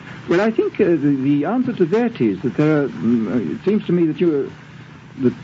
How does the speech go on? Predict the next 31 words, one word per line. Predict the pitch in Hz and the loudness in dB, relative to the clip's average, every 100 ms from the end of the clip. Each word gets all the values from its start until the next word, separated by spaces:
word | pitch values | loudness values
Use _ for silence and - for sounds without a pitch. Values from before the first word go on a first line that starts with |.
| - | -4
production, | 131 127 190 - - 123 | 0 2 0 -2 -2 2
industrial | 123 165 165 208 | 2 2 2 2
production | 139 139 147 - 131 | 2 2 0 0 0
is | 123 | 0
of | 113 | -2
two | - 202 | -2 -2
kinds. | - 190 156 104 92 | 0 0 2 2 2
I | 110 | 2
mean, | 120 | 2
there | 120 | 2
are | |
some | 117 185 160 | 2 2 2
kinds | 127 113 98 | 2 2 2
of | 95 87 - | -2 -4 -6
industrial | - 107 104 110 - 104 | 0 2 4 2 2 0
production | 98 104 98 - | 2 2 2 0
which | 127 | 2
obviously | 190 160 120 - 117 | 4 2 2 2 2
need | 117 110 | 2 2
the | 98 | 2
most | 113 113 - | 2 0 -2
tremendously | 127 156 135 107 95 107 | 0 2 2 0 0 0
high | 98 113 104 95 | 2 2 2 2
centralization, | 117 101 - 98 95 95 104 98 - 120 | 2 2 2 2 2 2 0 0 -2 -2
like | 110 - | -2 -2
the | - - - - - | -2 -4 -18 -18 -2
making | 113 107 110 | 0 2 2
of | 104 | 2
automobiles, | 107 104 104 98 82 117 107 90 | 2 2 2 2 2 2 2 0
for | - | 0
example. | 92 113 95 90 | 0 2 0 0